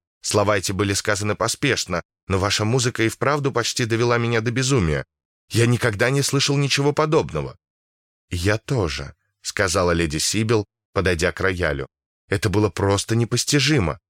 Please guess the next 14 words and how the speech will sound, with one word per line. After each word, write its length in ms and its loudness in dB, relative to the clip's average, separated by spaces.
Я 140 4
была 240 4
вне 220 -2
себя 340 0
от 120 -6
страха. 540 -6
Прошу 280 2
прощения». 680 -4
В 60 -6
его 240 4
словах 440 2
слышалась 440 -4
доля 300 0
раскаяния. 800 -4